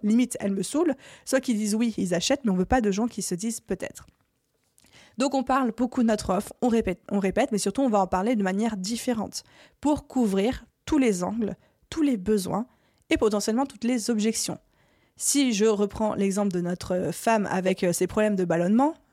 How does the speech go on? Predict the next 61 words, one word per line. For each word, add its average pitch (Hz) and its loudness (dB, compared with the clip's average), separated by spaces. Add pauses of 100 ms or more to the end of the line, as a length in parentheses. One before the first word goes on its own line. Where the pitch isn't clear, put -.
(200)
je 180 0
lance 254 0
ma 208 2
formation 208 0
en 208 4
ligne 208 2
pour, 220 0
euh, 170 2
réduire 202 2
le 202 4
ballonnement, 196 2
retrouver 190 -2
un 190 0
ventre 185 -4
plat 196 0
en 170 -2
trente 170 -6
jours, 247 0
je - -20
dis - -6
n'importe 180 -4
quoi, 247 2
hein, - 0
vraiment, 190 0
je, 180 -4 (680)
j'improvise 233 0
sur - 0
le 220 2
moment, 196 -2 (340)
et 202 2
ben, 202 2 (240)
une 254 4
première 254 0
fois, 262 0
j'ai 233 0
parlé 202 2
de 196 2
mon 190 0
offre 254 0
en 196 0
mode 220 2
le 220 2
programme 240 2
trente 220 -2
jours 233 -2
pour 202 -4
retrouver 208 0
un - 2
ventre 202 0
plat. - -4 (280)
Ensuite, 214 0
je 233 0
vais, 220 2
je 196 2
vais 196 4
en 175 0
parler 208 2
plus - -6
tard 262 2
en - 2
mettant 214 2